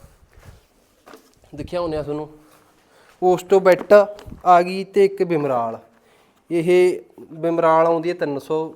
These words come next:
ਐਮ ਐਲ, ਤੇ ਓਸਟੋਬੈਟ ਆ ਗਈ ਜੀ ਇਹ।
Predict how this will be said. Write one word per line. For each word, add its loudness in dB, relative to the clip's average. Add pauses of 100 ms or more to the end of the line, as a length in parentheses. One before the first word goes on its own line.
(120)
ਐਮ -4
ਐਲ, -4 (760)
ਤੇ 4
ਓਸਟੋਬੈਟ 0
ਆ 4
ਗਈ -4
ਜੀ -8
ਇਹ। -8